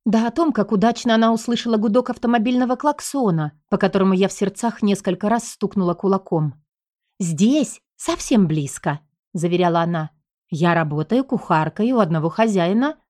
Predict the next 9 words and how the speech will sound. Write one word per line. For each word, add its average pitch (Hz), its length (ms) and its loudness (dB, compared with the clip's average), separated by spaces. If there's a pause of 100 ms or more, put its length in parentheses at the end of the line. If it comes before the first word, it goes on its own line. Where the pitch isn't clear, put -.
старого 160 420 -2
замка. 220 540 -2 (460)
Думаю, 196 480 4
он 208 160 4
не 220 80 4
будет 202 380 0
против 190 400 -2
вашего 214 340 -2
присутствия. 160 800 -6